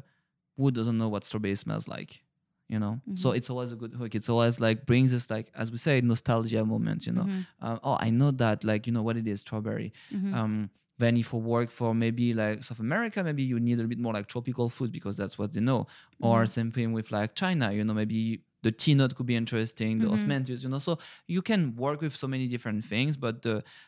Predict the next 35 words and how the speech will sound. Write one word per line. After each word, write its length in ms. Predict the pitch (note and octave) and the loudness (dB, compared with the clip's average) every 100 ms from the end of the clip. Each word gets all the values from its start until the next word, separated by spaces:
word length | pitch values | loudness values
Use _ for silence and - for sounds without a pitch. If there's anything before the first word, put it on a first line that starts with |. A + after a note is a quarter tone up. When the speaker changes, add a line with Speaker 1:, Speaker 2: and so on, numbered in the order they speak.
| _ | _
Speaker 1:
the 120 | C3 | 2
hook 420 | A#2+ - E3+ F3+ D3 | 2 4 4 4 2
is 180 | A#2+ | 0
just, 420 | - B2 A2+ A#2 - _ _ _ - | 0 0 0 -2 -10 _ _ _ 0
you 100 | C3 | 2
have 260 | D3 D#3 - | 2 0 0
to 40 | |
work 280 | C#3 C3 B2+ | 0 2 2
on 80 | A#2+ | 0
this 200 | A2+ - | -2 -2
first 260 | B2+ B2+ B2 | 0 0 -2
impression 480 | B2+ B2+ - B2+ | -4 -4 -2 -2
that's 160 | A#2 A2 | -2 -2
just 340 | A2 - - | -4 -6 -10
gonna 320 | - A2 G#2+ A#2+ _ _ _ _ | -2 -2 -2 -6 _ _ _ _
have 400 | - C3 A#2+ B2+ | -6 0 2 2
the 80 | |
consumer 460 | B2+ A#2 A#2 A#2+ A2 | -2 -2 -2 -2 -2
buy 260 | G#2 F#2+ C3+ E3+ | 0 2 4 2
it. 120 | - - _ _ | -2 -18 _ _
And 300 | B2+ A#2+ A2+ - | 2 2 2 0
it 100 | A2+ C3+ | -4 0
has 180 | C#3 D3 - | 0 0 -2
to 80 | C#3 | -2
be 160 | G2 | -2
pleasant, 500 | - A2 A2+ A#2 A2 | -2 0 0 0 -2
in, 240 | G#2+ G2+ - | -4 -6 -2
but 200 | A#2 B2 | 0 0
it 60 | |
also 200 | C3+ - | 0 -2
has 260 | E3 E3+ E3+ | -2 0 -2
to 180 | - D#3+ | -2 -2
tell 180 | F3+ E3 | 0 0
a 60 | |
story. 440 | D#3+ - G2+ D#2 | -2 -4 -4 -4